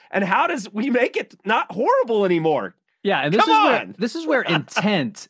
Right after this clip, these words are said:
Speaker 2: intent and motive really, really matters,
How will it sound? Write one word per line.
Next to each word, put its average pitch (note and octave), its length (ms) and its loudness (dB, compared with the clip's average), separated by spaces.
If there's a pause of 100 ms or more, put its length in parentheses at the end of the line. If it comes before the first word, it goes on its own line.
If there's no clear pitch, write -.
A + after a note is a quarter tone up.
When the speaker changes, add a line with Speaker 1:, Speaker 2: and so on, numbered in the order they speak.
Speaker 2:
intent D#3+ 640 -4
and A#2 240 -6
motive C#3+ 500 -2 (100)
really, D#3+ 680 -4
really B2+ 340 -4
matters, G#2 600 -4